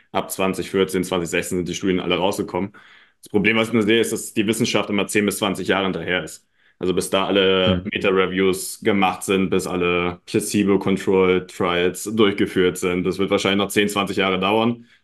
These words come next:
Speaker 1: dann wirst du wahrscheinlich auch den wissenschaftlichen Beleg dafür haben. Aber wir haben jetzt die Möglichkeit, was zu verändern, weil wir einfach auch sehen und merken, dass es funktioniert und so funktioniert.
Speaker 2: Sehr stark.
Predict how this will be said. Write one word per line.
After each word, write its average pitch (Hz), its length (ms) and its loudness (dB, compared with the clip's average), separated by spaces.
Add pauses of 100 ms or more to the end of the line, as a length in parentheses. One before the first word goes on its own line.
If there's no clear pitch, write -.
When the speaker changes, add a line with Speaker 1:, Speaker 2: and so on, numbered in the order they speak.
(160)
Speaker 1:
dann 101 200 2
wirst 104 180 2
du 101 40 0
wahrscheinlich 98 280 2
auch 90 60 -2
den 95 120 -2
wissenschaftlichen 95 600 -2
Beleg 92 300 0
dafür 80 240 -2
haben. 87 380 -4
Aber 90 280 -2
wir 90 120 -2
haben 87 280 -2
jetzt 92 220 -2
die 98 60 0
Möglichkeit, 92 420 0
was 80 160 -8
zu 87 80 -10
verändern, 90 420 -2
weil 87 140 -2
wir - 100 -4
einfach 85 320 -8
auch - 140 -14
sehen 87 360 -4
und 87 120 -8
merken, 85 300 -4
dass 82 160 -8
es - 180 -14
funktioniert 87 540 -6
und 85 140 -8
so 82 140 -4
funktioniert. - 520 -8 (1040)
Speaker 2:
Sehr 101 200 -4
stark. - 400 -6